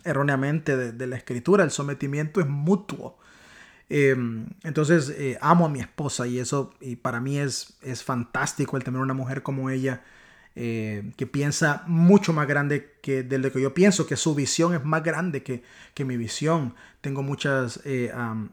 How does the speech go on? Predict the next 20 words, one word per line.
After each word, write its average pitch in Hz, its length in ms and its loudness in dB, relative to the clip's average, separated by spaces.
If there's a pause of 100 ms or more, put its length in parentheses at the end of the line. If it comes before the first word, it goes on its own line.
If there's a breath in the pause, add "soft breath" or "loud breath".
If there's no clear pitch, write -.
(100)
a, 113 360 -10
amigas 147 520 6
que, 127 220 -4
que 127 100 -8
son 135 160 -6
exitosas 143 760 -2
en, 131 180 -8
en 139 80 -6
su 127 240 -6
área, 175 300 2
en 143 60 -2
lo 135 120 -4
que 135 120 -6
hacen, 147 480 0 (480 loud breath)
eh, 127 300 -2
mis 127 200 -4
hermanas, 131 800 4 (460 soft breath)
eh, 135 480 -2
de 151 200 4
hecho, 185 540 4